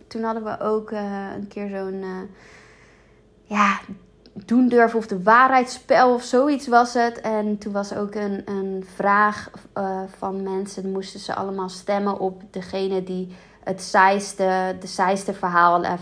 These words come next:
vertelde of zo. De saaiste verhalen en wie het minst leuk was of zo. En nou, toen had iedereen mij opgeschreven. Nou, dat brak me helemaal weer mijn hart. Dus, ehm, ja, toen voelde ik me weer, ehm,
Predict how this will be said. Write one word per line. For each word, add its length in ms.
vertelde 500
of 60
zo. 300
De 120
saaiste 380
verhalen 540
en 180
wie 240
het 100
minst 400
leuk 320
was 280
of 80
zo. 220
En 120
nou, 140
toen 120
had 160
iedereen 360
mij 200
opgeschreven. 680
Nou, 180
dat 100
brak 320
me 100
helemaal 440
weer 160
mijn 140
hart. 280
Dus, 260
ehm, 280
ja, 140
toen 140
voelde 300
ik 120
me 140
weer, 360
ehm, 560